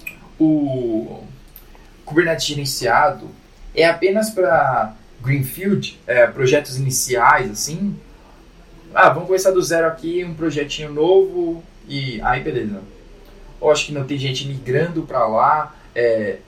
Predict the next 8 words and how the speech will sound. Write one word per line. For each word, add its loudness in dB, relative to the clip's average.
saindo 2
de -8
Kubernetes, -4
vamos -8
dizer, -2
o -2
manual 4
aí, -4